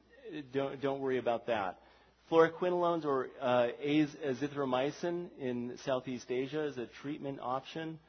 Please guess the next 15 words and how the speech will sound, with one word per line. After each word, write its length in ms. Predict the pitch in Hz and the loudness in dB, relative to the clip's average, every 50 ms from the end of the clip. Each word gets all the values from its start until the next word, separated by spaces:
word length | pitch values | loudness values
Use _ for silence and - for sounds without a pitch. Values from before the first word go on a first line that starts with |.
| _ _ _ - | _ _ _ -12
in 140 | - 117 110 | -8 -8 -8
Thailand 440 | 110 127 131 131 131 131 131 127 120 | -6 -4 -2 -2 -2 -2 -4 -4 -6
especially, 560 | 110 - - 120 120 120 - - 151 151 151 | -10 -8 -6 -6 -6 -6 -6 -6 -6 -6 -6
where 180 | 151 131 113 110 | -4 -6 -6 -6
there's 240 | 104 101 101 98 101 | -6 -6 -8 -8 -10
resistance, 560 | 104 101 107 127 131 - - 156 160 165 - - | -14 -12 -10 -12 -12 -10 -10 -10 -10 -10 -10 -14
azithro. 540 | 120 110 113 117 117 - - 143 143 147 147 143 _ - - - - _ _ _ - | -16 -12 -10 -10 -10 -8 -6 -6 -6 -6 -8 -12 _ -20 -20 -20 -20 _ _ _ -6
Um, 320 | - 113 110 110 110 104 104 - - - | -2 0 0 0 -2 -4 -8 -10 -12 -4
Cipro, 500 | - 151 - - 160 151 147 156 160 160 - - - _ _ _ _ _ _ _ _ - | -4 -6 -4 0 0 0 2 0 -2 -6 -10 -18 -20 _ _ _ _ _ _ _ _ -6
uh, 540 | 120 117 117 113 113 110 107 104 101 98 90 - - - - | -4 -2 -2 0 0 0 0 0 0 0 -2 -4 -8 -10 -4
is, 220 | 139 120 110 107 131 | -2 -2 -2 -4 -6
is 220 | - 127 123 117 | -6 -6 -6 -6
the 80 | 120 120 | -4 -4
most 260 | 117 120 120 - - | -2 -2 -2 -4 -4
commonly 580 | - 135 123 123 127 123 123 120 120 117 113 113 | -4 -4 -2 -2 -2 -2 -2 -2 -4 -4 -6 -8